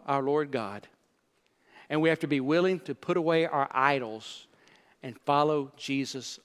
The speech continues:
alone. Will you do that today? If you're online, you've never given your life to Christ, will you give your life to Him today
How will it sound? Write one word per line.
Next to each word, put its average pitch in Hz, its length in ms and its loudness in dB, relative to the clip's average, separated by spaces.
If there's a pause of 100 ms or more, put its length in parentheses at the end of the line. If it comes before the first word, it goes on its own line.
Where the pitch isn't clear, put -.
alone. 95 460 -14 (1500)
Will 123 120 -6
you 131 100 -4
do 131 120 -4
that 120 140 -2
today? 87 340 -14 (1200)
If 170 160 -6
you're 190 100 4
online, 185 380 4
you've 156 140 0
never 151 220 2
given 156 200 2
your 151 80 0
life 143 160 0
to - 80 -14
Christ, 135 400 -2
will 135 60 -2
you 139 120 -6
give 160 220 0
your 156 100 0
life 143 220 0
to 135 120 -10
Him 131 300 -6
today 120 400 -8